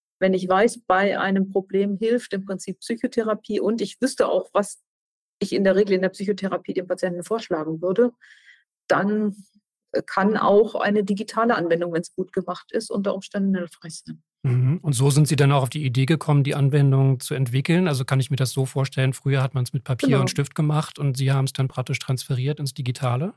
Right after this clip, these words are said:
Speaker 1: Genau. Respektive üblich ist ja, sich zu unterhalten mit Patientinnen. Also eine Patientin kommt zu mir und wir sprechen zum Beispiel drüber, was sie für innere Anteile hat und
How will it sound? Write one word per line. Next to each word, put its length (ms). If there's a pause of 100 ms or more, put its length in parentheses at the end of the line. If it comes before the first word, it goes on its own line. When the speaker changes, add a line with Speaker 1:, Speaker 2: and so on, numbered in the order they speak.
Speaker 1:
Genau. 420 (220)
Respektive 640 (600)
üblich 440
ist 200
ja, 280
sich 320 (400)
zu 200
unterhalten 580
mit 120
Patientinnen. 500
Also 120
eine 100
Patientin 340
kommt 180
zu 80
mir 180
und 120
wir 80
sprechen 320
zum 100
Beispiel 240
drüber, 440
was 160
sie 140
für 200
innere 260
Anteile 480
hat 220
und 300